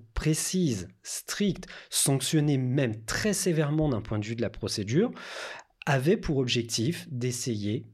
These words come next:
de réduire la masse des contentieux au stade de l'appel. Deuxième voie qui est exploitée également depuis de nombreuses années, c'est d'essayer de favoriser les modes alternatifs de règlement des conflits, avec cet espoir que les parties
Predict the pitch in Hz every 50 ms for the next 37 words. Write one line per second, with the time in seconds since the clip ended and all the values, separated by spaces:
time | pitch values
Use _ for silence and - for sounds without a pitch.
0 | _ - 120 123 123 107 110 123 127 120 117 113 107 107 107 127 156 - - -
1 | _ _ _ - 131 123 110 107 120 120 127 147 165 170 143 120 117 110 110 -
2 | - 143 127 - 117 104 - - - 127 123 151 175 - - - - 127 110 113
3 | - 160 175 160 135 123 107 95 - - 78 - - - _ - - - - -
4 | - - - - 131 123 127 151 240 269 247 202 208 233 240 220 214 180 196 226
5 | 226 220 - - 143 120 120 - 151 - - - 165 165 156 160 - 190 185 165
6 | 131 131 123 127 131 139 147 147 143 127 120 - 127 113 110 110 110 110 - 127
7 | 123 120 113 117 110 117 123 143 160 151 160 180 180 151 131 131 113 107 113 127
8 | 170 233 - - - - - - - - - - - - 175 180 202 196 190 -
9 | 190 180 165 233 269 202 139 113 - - 185 190 175 196 185 135 113 107 101 101
10 | 95 - - - - - 131 139 139 143 170 208 190 170 131 117 - 127 120 110
11 | 92 104 - - 143 160 190 - - - - 127 117 113 107 117 131 120 123 120
12 | 120 143 170 180 147 - - 110 92 - - - - _ _ _ _ - - -
13 | - - - - - - - 139 143 180 208 - - - 123 110 - 160 156 -
14 | - - 123 107 101 135 - - - 151 131 127 120 113 113 - 175 165 175 175
15 | - - 107 110 151